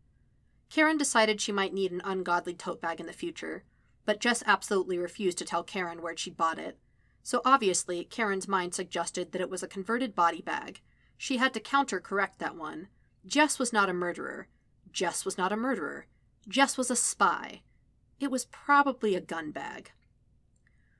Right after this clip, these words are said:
"We won't need Murdoch at this rate," Jess told Karen, as she fed papers to the copy machine. Karen huffed.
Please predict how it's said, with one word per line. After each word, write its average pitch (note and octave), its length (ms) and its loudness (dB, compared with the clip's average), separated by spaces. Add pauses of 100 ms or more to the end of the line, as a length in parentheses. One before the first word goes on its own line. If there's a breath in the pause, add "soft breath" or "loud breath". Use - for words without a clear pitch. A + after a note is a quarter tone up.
(120)
"We G#3+ 100 2
won't A3+ 180 4
need G#3+ 220 0
Murdoch E3 340 -2
at D#3+ 140 -12
this F#3 220 0
rate," E3 260 -8 (300)
Jess F3 220 -4
told E3+ 260 -6
Karen, F3 560 -10
as G3 120 -2
she G3 140 -2
fed F#3 260 -6
papers E3+ 380 -6
to - 100 -12
the - 80 -10
copy D#3+ 320 -4
machine. E3+ 500 -8 (540)
Karen G3+ 300 -2
huffed. - 500 -10